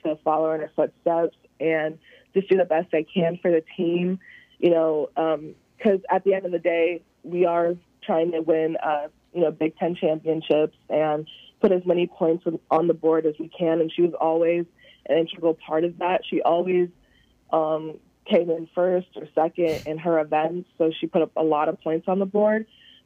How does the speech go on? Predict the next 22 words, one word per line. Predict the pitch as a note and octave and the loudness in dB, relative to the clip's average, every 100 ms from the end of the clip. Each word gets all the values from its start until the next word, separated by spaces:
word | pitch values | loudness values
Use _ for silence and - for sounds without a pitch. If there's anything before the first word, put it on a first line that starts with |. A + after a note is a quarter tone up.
| _ | _
So | F#3 E3+ D#3+ - - | 2 2 0 -2 -2
that's | F3+ F#3 _ _ _ _ _ | -2 -2 _ _ _ _ _
what | F3 F3 | -2 0
I | F3 | 2
wanna | E3+ E3 D#3+ | 2 0 -2
do | D#3+ | -2
now, | D#3+ E3 D#3+ | 0 0 0
is | D#3+ | -2
just | F3 - | -6 0
be | F3 | 0
able | F3 F3+ - | 0 -4 -2
to | F3 E3+ E3+ E3+ _ _ _ | 0 2 -2 -6 _ _ _
help | G3 F3+ | 0 2
my | E3+ E3+ - | 0 0 -6
team | E3+ | -4
out | D#3+ E3 - | -2 -2 -2
as | D#3 D#3+ | -2 -2
much | D#3+ D#3 F3 | -2 0 0
as | E3 | 0
I | D3+ | 0
can. | - E3+ D3+ D#3 D#3 | -4 -4 0 0 0
And | - D#3 C#3+ | 0 -2 -2